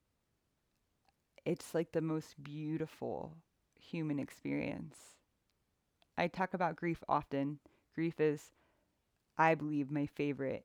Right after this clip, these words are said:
experience as a human,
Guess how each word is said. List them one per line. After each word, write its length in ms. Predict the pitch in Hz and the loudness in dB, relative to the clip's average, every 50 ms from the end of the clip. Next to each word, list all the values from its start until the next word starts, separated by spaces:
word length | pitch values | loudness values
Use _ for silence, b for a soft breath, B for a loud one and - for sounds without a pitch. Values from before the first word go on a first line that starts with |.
| _ - | _ -8
experience 1000 | - 156 135 - - - - 135 139 135 135 131 127 - - - - - - - - _ _ _ _ _ _ _ _ _ _ _ _ _ _ _ _ _ _ _ | -8 -8 -8 -8 -10 -6 -4 -2 0 0 0 -2 -4 -6 -8 -12 -14 -18 -20 -20 -20 _ _ _ _ _ _ _ _ _ _ _ _ _ _ _ _ _ _ _
as 180 | - 147 147 139 | -2 -2 -2 -2
a 40 | 143 | -6
human, 480 | 147 - 143 139 143 - - 151 147 | -6 -4 -4 -4 -4 -6 -8 -10 -12